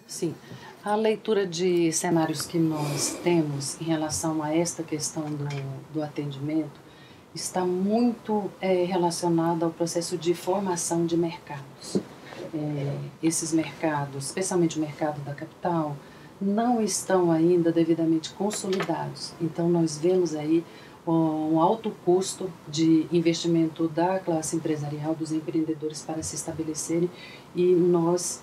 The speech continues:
ainda temos como desafio da nossa parte, da, da parte das instituições, especialmente da parte dos empresários e dos próprios empregados do, do comércio,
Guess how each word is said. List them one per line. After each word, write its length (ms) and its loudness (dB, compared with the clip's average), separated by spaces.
ainda 680 4
temos 400 2
como 240 4
desafio 600 0
da 120 0
nossa 280 0
parte, 480 -4
da, 120 -6
da 240 -10
parte 260 -12
das 200 0
instituições, 720 -4
especialmente 800 0
da 120 -2
parte 320 -6
dos 320 -2
empresários 800 0
e 40 2
dos 220 -6
próprios 460 0
empregados 720 0
do, 100 -6
do 300 -10
comércio, 580 -8